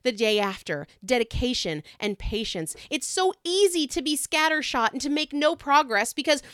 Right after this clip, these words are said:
we're taking one step in twenty directions and creating chaos and overwhelm while missing out on the thrill of progress and momentum that we would get if instead of taking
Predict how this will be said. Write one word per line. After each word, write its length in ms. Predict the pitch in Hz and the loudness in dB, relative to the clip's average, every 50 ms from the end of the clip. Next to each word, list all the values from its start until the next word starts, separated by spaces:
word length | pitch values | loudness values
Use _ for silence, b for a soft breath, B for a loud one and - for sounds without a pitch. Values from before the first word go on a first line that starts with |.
| B B | B B
we're 80 | 302 294 | -4 -2
taking 420 | - 349 349 - 311 285 262 254 | -2 -2 -2 -2 -2 -2 0 2
one 240 | 294 320 339 339 330 | 2 4 4 4 2
step 260 | - - 349 330 - | 2 2 2 2 2
in 120 | 311 294 | 0 -4
twenty 300 | - - - 320 311 311 | -4 -4 -2 -2 -2 -2
directions 760 | 247 277 262 240 294 339 - - - 240 220 220 247 262 - - B B B B | -2 -2 -2 -2 -2 -2 -2 -4 -2 -2 0 0 -2 -2 -4 -8 B B B B
and 140 | 294 285 | -2 -2
creating 440 | - - 320 320 311 311 294 285 269 | -2 -4 -4 -2 -2 -2 -2 -4 -4
chaos 540 | - - - 330 330 302 277 247 226 214 - | -2 -2 0 0 2 2 2 2 2 2 0
and 100 | 240 240 - | -4 -4 -2
overwhelm 680 | 285 320 311 269 285 277 247 285 320 320 302 277 254 - B B B | -2 -2 0 -2 -2 -4 -2 0 0 2 2 0 -2 -4 B B B
while 220 | 254 269 269 262 | 0 0 2 0
missing 480 | 240 240 247 285 285 - - 220 220 220 | 0 -4 -6 -6 -6 -6 -6 -6 -6 -6
out 360 | 269 311 302 214 185 - - b b b b b | -6 -4 -4 -4 -4 -4 -8 b b b b b
on 140 | 233 233 226 | -2 -2 -2
the 80 | 214 | -4
thrill 440 | - - - - 254 302 330 320 262 | -6 -10 -12 -10 -6 -4 -4 -2 -2
of 140 | 220 - - | -4 -6 -6
progress 480 | - 269 262 269 262 - 233 214 - 233 | -2 0 0 2 2 0 -2 -2 -2 -4
and 140 | 214 214 | -6 -4
momentum 680 | 202 185 180 190 214 294 392 370 - - 202 196 196 202 - B B B | -4 -4 -4 -4 -2 -2 -2 -2 -2 -2 -4 -4 -4 -6 -8 B B B
that 160 | - 277 - | -2 -2 -2
we 100 | 302 294 | -2 -6
would 260 | 277 294 233 202 196 | -6 -6 -8 -8 -6
get 300 | - 370 403 415 359 - - _ B B B B | -2 0 0 2 0 -2 -4 _ B B B B
if 180 | B 302 294 - | B -6 -4 -2
instead 440 | 311 285 262 - - - 370 381 415 | -2 -2 -2 -2 -2 -2 0 0 -2
of 120 | 403 349 | -2 -4
taking 460 | - - 311 302 247 - 277 262 247 | -6 -6 -6 -4 -4 -4 -4 -4 -4